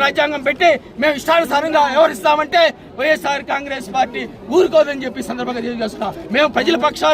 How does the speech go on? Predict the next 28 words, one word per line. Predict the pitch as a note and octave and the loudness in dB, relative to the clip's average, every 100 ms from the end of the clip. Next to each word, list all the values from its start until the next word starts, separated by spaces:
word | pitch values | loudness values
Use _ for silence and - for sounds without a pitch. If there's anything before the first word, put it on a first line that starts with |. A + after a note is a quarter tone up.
| D#4 | 2
నుండి | D#4 D#4+ - D#4 - | 2 0 0 -6 -2
ప్రజా | C#4+ C#4+ - | 2 2 2
సమస్యల | D#4+ E4+ D#4 D#4 | 0 0 0 -4
విషయంలో | B3+ D4+ C#4 B3 A3+ G3+ | -2 0 -2 -4 -8 2
పోరాడతాం. | E4 E4 E4+ D#4+ C#4+ - - B3 | 4 6 4 2 0 -6 -12 -2
ఈ | D#4 | 4
రోజు, | D4+ E4+ D4+ C#4+ B3+ - A#3+ | 4 4 2 0 -12 -6 -2
ఆ | D4 | 2
రోజు | E4+ E4+ | 2 2
మీరు | E4 D#4+ | 2 6
ఏదైతే | E4 E4+ F4+ D#4 A#3+ B3+ C4+ | 6 4 4 2 0 -8 -2
సూపర్ | E4+ D4+ D#4+ E4 | 0 2 0 -2
సిక్స్ | - C#4+ | -6 -6
హామీలు | D#4+ E4 D4+ A3+ G#3 C#4 | -4 -2 -2 -4 -8 -4
ఇచ్చారో, | - F4+ F4 C4 - - B3+ | 2 4 4 2 -4 -10 -6
ఆ | C4 | -2
హామీలు | B3 F4 F#4 E4 | 0 0 0 -4
నెరవేర్చేంత | D4 E4 E4+ - D4 D4+ | -4 0 0 0 -6 -6
వరకు | C4+ B3 G3+ - - | -8 -8 -12 -14 -8
ఈ | C#4+ - | -2 0
ప్రభుత్వం | G4+ F4 E4 D4+ | 2 2 -2 -4
మీద | D4 D#4 | -4 -2
ఒత్తిడి | F#4 F4+ | 0 2
తీసుకొచ్చి | F4 D#4 C4+ C#4 G#3 F3+ E3+ C4 | 0 -2 -4 -6 -6 -8 -6 -2
సంక్షేమం, | E4 E4+ E4 E4 D4 | -2 2 2 2 0
అభివృద్ధి | D#4+ E4+ E4 C#4 - - | -2 -4 -4 -6 -10 -6
ప్రజలకు | B3 D#4 D#4 C4 | -2 -2 -2 -2
అందేదాకా | D#4 D#4+ D4+ C#4 | 0 2 0 -2